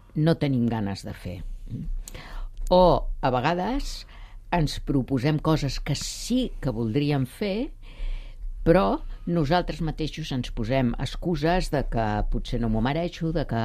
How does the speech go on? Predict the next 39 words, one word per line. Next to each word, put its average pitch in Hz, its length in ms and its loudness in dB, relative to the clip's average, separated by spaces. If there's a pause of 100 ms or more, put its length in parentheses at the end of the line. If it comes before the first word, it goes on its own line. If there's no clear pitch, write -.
(160)
potser 113 480 -2
no 110 120 2
ho 98 60 -4
faré 123 240 0
bé, 180 160 0 (220)
de 135 120 0
que 113 160 -4
potser 113 320 -4
no 110 140 0
li 107 100 2
agrada 104 380 2
no 107 100 2
sé 135 200 -2
qui, 190 400 2 (800)
i 175 200 0 (120)
aleshores 175 640 2
arriba 156 720 4 (480)
aquell 175 360 4
missatge 165 680 0 (800)
que 151 120 0
per 143 220 2
mi 160 200 6
és 131 220 0
clau, 165 540 6 (640)
eh, 143 240 6
la 139 160 6
persona 139 680 0 (260)
que - 120 -4
s'està 143 320 0
morint 160 540 2 (540)
i - 200 0
diu: 135 300 6
«De 127 160 4
l'únic 143 340 6
que 120 140 2
m'arrepenteixo 127 720 0
és 123 100 -4
de 120 140 2
no 139 400 4